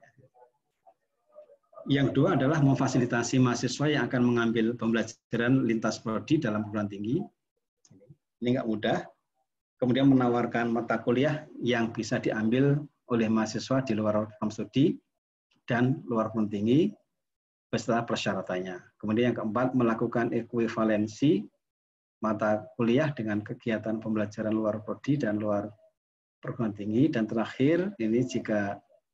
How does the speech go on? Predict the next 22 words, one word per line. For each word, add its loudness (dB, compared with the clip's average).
ada -2
ma-, 0
mata -2
kuliah 2
atau -8
S -18
K -6
I -4
yang -8
belum 6
terpenuhi -4
dari -4
kegiatan -4
pembelajaran -2
luar -4
prodi 0
dan 0
luar -2
perguruan -10
tinggi, -2
maka 2
disiapkan -2